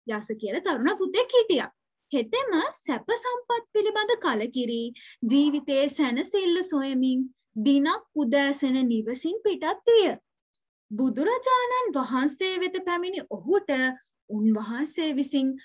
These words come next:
ධර්මය දේශනා කරන ලදී. ඉතින් පුතේ මේ යස කියන සිටු පුත්‍රයා. හරිද? එයාට එයාගේ සි-, සිටු ජීවිතය කලකිරිලා. ඒ යස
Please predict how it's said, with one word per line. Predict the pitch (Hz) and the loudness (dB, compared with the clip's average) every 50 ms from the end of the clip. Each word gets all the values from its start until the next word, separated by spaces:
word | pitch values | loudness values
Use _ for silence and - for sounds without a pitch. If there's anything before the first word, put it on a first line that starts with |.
| _ _ _ | _ _ _
ධර්මය | 202 226 214 208 208 214 220 233 269 320 403 381 | -6 -4 -4 -4 -2 -2 0 0 2 0 0 0
දේශනා | 381 370 349 349 330 - 330 285 277 269 269 262 | 0 0 0 0 0 0 0 0 0 0 -2 -4
කරන | 269 285 233 214 220 311 | -6 -6 -6 -6 -4 -2
ලදී. | 427 453 453 453 403 277 262 180 - - _ _ _ _ _ _ - | 0 2 4 4 4 2 0 -4 -4 -8 _ _ _ _ _ _ -8
ඉතින් | 226 226 226 | -6 -4 -4
පුතේ | 226 202 - 262 302 339 | -4 -6 -6 -6 -4 -2
මේ | 294 254 247 247 | -2 -2 -2 -4
යස | 233 185 180 - - 240 | -4 -6 -8 -10 -10 -10
කියන | 233 - 269 254 247 262 349 | -8 -4 -4 -2 0 -2 0
සිටු | - 349 269 - 330 320 | 0 -2 -2 -2 -4 -4
පුත්‍රයා. | - 330 320 269 - - 302 311 277 214 - - _ _ _ _ _ | -2 -2 -2 -2 -4 -4 -2 -2 -2 -2 -4 -8 _ _ _ _ _
හරිද? | - 330 330 330 269 330 330 - - - _ | -8 -6 -4 -4 -4 -6 -8 -10 -16 -20 _
එයාට | - 262 269 269 277 277 262 294 | -8 -6 -4 -2 -2 -2 -2 -2
එයාගේ | 302 269 254 247 247 247 294 349 381 370 - _ _ _ _ | -2 -2 0 -2 -2 -4 -4 -4 -6 -6 -12 _ _ _ _
සි-, | - - - - - 269 | -20 -16 -12 -10 -8 -4
සිටු | - 349 302 262 349 | -2 -2 -2 0 0
ජීවිතය | 330 254 311 302 311 302 320 302 - 392 440 | 0 0 0 0 0 -2 -2 -2 -2 -2 -4
කලකිරිලා. | 440 - 359 311 285 330 370 370 381 392 302 254 220 180 131 - _ _ _ _ _ _ _ _ _ _ _ _ _ _ _ _ _ - | -2 -2 -2 -2 0 0 0 2 2 2 2 2 0 -2 -4 -10 _ _ _ _ _ _ _ _ _ _ _ _ _ _ _ _ _ 0
ඒ | 240 247 262 262 | 2 2 4 2
යස | 240 220 220 - | 2 0 -2 -2